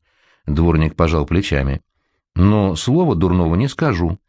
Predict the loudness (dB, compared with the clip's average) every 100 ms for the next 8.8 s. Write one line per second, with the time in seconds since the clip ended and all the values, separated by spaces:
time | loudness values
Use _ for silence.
0 | _ _ _ _ 0 0 0 -2 -2 -2
1 | 0 0 -2 0 0 0 -2 -2 -2 -2
2 | -8 _ _ _ _ _ 0 2 4 2
3 | 0 0 0 2 2 0 -2 0 -2 0
4 | 0 2 2 0 -8 _ _ _ -10 0
5 | 2 2 0 -2 -2 -2 0 0 2 0
6 | 0 -2 -6 _ _ _ _ _ _ _
7 | -18 -4 -2 0 0 0 0 0 0 0
8 | 0 0 -2 -2 -4 -4 -4 -6